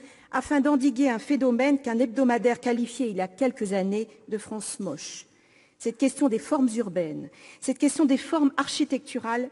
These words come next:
participe aussi de nos manières de vivre ensemble et est donc plus jamais d'actualité.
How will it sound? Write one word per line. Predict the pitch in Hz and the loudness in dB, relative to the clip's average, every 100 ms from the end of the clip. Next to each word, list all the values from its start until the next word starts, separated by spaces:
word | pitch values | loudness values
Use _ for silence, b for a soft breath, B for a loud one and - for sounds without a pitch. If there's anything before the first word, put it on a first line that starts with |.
| - | -8
participe | 320 - 302 277 277 247 | -8 -6 -6 -4 -6 -8
aussi | 233 - 233 | -10 -8 -6
de | 214 | -6
nos | 208 | -4
manières | 220 240 240 220 | -4 -2 -2 -4
de | 185 | -8
vivre | 180 277 269 | -2 -2 0
ensemble | 196 - - 165 190 190 b b b 254 | -6 -8 -10 -8 -10 -12 b b b -2
et | 240 | 0
est | 202 | 0
donc | 220 240 | -2 -6
plus | - 269 | -6 -4
jamais | 233 220 208 | -4 -2 -4
d'actualité. | 190 202 202 196 175 160 - 127 | -2 -6 -4 -8 -8 -10 -14 -16